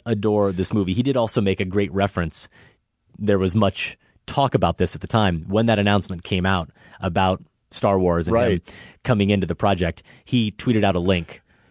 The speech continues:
Speaker 1: to a great scene, great line, very funny, from The Right Stuff. So that was great by Ryan, and he's not the only wonderful filmmaker who appreciates this movie. None other than Christopher Nolan,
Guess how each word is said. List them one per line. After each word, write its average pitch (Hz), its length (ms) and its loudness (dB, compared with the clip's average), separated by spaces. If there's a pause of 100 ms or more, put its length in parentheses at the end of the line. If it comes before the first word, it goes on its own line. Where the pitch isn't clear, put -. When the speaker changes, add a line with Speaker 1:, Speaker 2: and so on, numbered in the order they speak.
(120)
Speaker 1:
to 101 280 0
a 104 100 -4
great 92 320 0
scene, 80 380 -2
great 92 400 0
line, 87 320 0
very 87 220 2
funny, 85 320 -4
from 80 420 -2
The 98 80 2
Right 85 240 0
Stuff. 80 260 0
So 92 280 -2 (180)
that 110 140 0
was 104 120 -2
great 101 280 -2
by 95 140 0
Ryan, 95 460 2
and 95 540 0
he's - 240 -4
not 196 140 -2
the 139 100 0
only 120 460 0 (380)
wonderful 92 380 0
filmmaker 82 560 -2 (220)
who 110 140 2
appreciates 90 500 0
this - 160 -6
movie. 104 220 2
None 113 200 2
other 107 200 2
than 95 160 0
Christopher - 460 -4
Nolan, 92 380 0